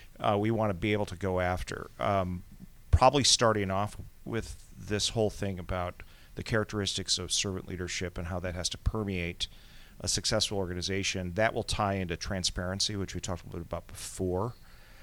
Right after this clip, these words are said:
Um, we wanna circle back to that measure everything thing,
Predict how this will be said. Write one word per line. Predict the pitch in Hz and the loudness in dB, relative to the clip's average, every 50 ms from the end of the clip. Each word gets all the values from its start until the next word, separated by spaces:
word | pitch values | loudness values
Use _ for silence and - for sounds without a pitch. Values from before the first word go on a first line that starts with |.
| - - - - | -18 -16 -10 -4
Um, | - 117 107 104 104 101 98 95 - - - - - - - - - - - - | 2 4 4 6 6 4 2 0 -6 -8 -16 -20 -20 -10 -6 -6 -6 -6 -8 -12
we | - 127 120 110 | -4 0 2 4
wanna | 110 107 117 123 131 131 117 104 104 - - - - | 6 8 8 10 10 10 8 6 4 -2 -16 -10 -2
circle | - - - - 131 - 135 | 2 4 6 6 6 4 4
back | 120 - 113 113 110 - | 6 8 8 8 6 6
to | - 104 | 2 0
that | 104 98 90 87 | 2 0 2 2
measure | 98 101 104 107 104 98 107 104 | 2 2 2 2 2 0 -2 -2
everything | 95 98 98 110 110 - - 113 113 117 123 120 | -4 -4 -4 -4 -4 -4 -4 -4 -4 -4 -6 -6
thing, | - - 120 110 107 110 120 123 | -4 -2 -2 -2 -2 -2 -6 -8